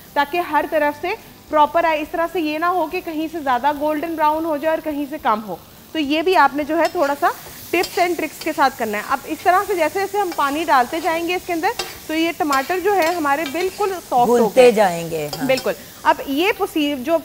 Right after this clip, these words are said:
Speaker 1: अ, पोजीशन है ये तकरीबन almost आप समझे कि, अ, सेवेंटी परसेंट जो है कीमा इस वक्त डन है। अब हम क्या करेंगे, अब हम इसको लगाएंगे थोड़ी सी दही। अच्छा,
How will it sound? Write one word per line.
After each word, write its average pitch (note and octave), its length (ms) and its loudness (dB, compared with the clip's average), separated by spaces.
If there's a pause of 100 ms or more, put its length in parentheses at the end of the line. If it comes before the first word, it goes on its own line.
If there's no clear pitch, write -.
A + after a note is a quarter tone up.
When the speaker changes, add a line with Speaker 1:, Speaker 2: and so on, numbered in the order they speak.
Speaker 1:
अ, B3+ 120 0
पोजीशन C#4 500 -2
है F#4 220 2
ये F4 100 -2
तकरीबन D#4 500 -4
almost C#4 440 0
आप D#4+ 180 0
समझे D4 280 -2 (500)
कि, D#4+ 260 -2
अ, C4+ 360 4 (340)
सेवेंटी E4+ 360 0
परसेंट D4+ 380 -2
जो D#4 60 -2
है C#4+ 160 -2
कीमा C4+ 260 -4
इस C4+ 160 -6
वक्त A3+ 160 -6
डन G3 140 4
है। F#3 200 -8 (300)
अब D4 160 4
हम F4 220 0
क्या E4 160 2
करेंगे, D4 320 -2
अब C#4 220 -2
हम C#4+ 180 -6
इसको C#4 200 -6
लगाएंगे C4 480 -4
थोड़ी C4 280 -6
सी D4+ 180 -10
दही। G#3+ 400 -6 (460)
अच्छा, - 180 0